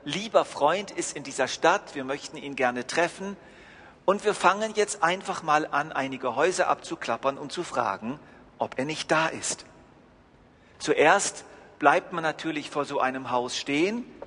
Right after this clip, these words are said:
und klopft mal an die Tür. Das bedeutet, wir nehmen einen Text und klopfen mal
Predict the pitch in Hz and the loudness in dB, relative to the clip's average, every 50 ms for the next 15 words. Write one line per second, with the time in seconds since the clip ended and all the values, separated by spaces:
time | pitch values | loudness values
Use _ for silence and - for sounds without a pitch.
0 | - - - - - - - - - - - - - - - - - - - - | -18 -16 -14 -14 -14 -12 -12 -12 -12 -12 -10 -8 -8 -8 -8 -8 -10 -10 -10 -10
1 | - - - - - - 151 139 - - - 156 156 - - - - - 147 139 | -12 -20 -20 -12 -8 -6 -6 -4 0 6 8 8 8 6 2 -14 -4 2 4 4
2 | 135 135 - - 143 135 123 123 117 - - - 160 165 208 226 247 285 - - | 4 4 2 -2 -4 -4 -6 -10 -10 -10 -8 -2 2 2 4 2 2 -2 -6 -14
3 | - - - - - - - - - - - - - - - - - - - 156 | -18 -20 -20 -20 -20 -20 -20 -20 -20 -20 -20 -20 -20 -20 -20 -20 -6 0 2 2
4 | 147 - - 160 151 139 147 147 165 196 190 - 196 196 190 - - - - - | 2 2 0 0 2 4 6 6 6 4 4 2 2 2 2 0 -6 -12 -14 -18
5 | - - - - - - - - 143 139 147 160 180 185 180 175 160 151 147 147 | -20 -20 -20 -20 -20 -8 -2 -2 0 0 0 0 0 0 0 2 2 0 0 0
6 | 147 139 - - 190 233 - - - - - - - - - - - - - - | -4 -4 0 2 2 2 0 -2 -6 -6 -6 -8 -12 -14 -16 -20 -20 -20 -10 -4
7 | - 202 196 - - - 165 165 165 - - - - 156 143 135 139 139 | -4 -4 -2 -2 0 4 4 4 4 2 -6 -12 -8 -2 0 0 0 0